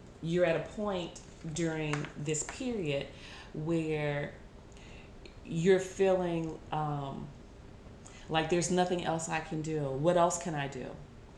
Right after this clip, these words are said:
I've done everything that I could possibly do." Um, but I feel like you're taking punches, and I almost feel like, you know, you're taking punches below the belt. This is arguing, but this is,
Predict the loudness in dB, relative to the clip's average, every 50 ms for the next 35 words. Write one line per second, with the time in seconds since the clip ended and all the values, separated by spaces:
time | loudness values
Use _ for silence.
0 | -14 -14 -14 -12 -4 0 0 0 2 4 2 2 4 4 2 2 2 0 -2 -4
1 | -2 -2 -2 -2 0 -2 -2 -2 -2 -2 -2 2 2 0 0 0 -4 -8 -4 -2
2 | -2 -2 -2 -4 -4 -2 -4 -4 -2 -2 0 0 0 0 0 -4 -6 -12 -16 -16
3 | -18 -18 -18 -18 -18 -18 -18 -16 -16 -14 -14 -14 -16 -16 -18 -18 -18 -12 -4 -2
4 | 0 0 2 0 0 -2 -4 -6 -8 -10 -10 -12 -6 -4 0 4 4 6 6 6
5 | 4 4 2 0 0 0 0 0 2 4 6 6 8 6 6 4 0 -4 -4 -4
6 | -2 -2 -2 0 0 -2 -4 -4 -2 -2 -2 -2 0 -2 -2 -2 0 -2 -2 -4
7 | -2 -2 -2 0 -2 0 0 2 2 2 2 0 -2 -2 -2 -2 -2 -2 0 -2
8 | -2 -4 -6 -8 -12 -14 -16 -14 -10 -4 0 2 2 2 2 2 2 0 0 0
9 | -2 -2 0 -2 -4 0 0 0 2 2 0 -2 0 2 2 4 4 4 2 0
10 | -2 0 0 2 2 2 0 -2 -6 -10 -16 -16 -14 -14 -14 -14 -14 -16 -18 -18
11 | -18 -12 -6 -2 2 2 4 4 2 -2 0 0 2 4 4 4 2 2 0 0
12 | 0 0 -2 -4 -6 -8 -12 -14 -16 -16 -14 -8 -2 0 2 2 4 4 2 2
13 | 2 2 4 4 6 6 4 2 0 -2 -4 -6 -6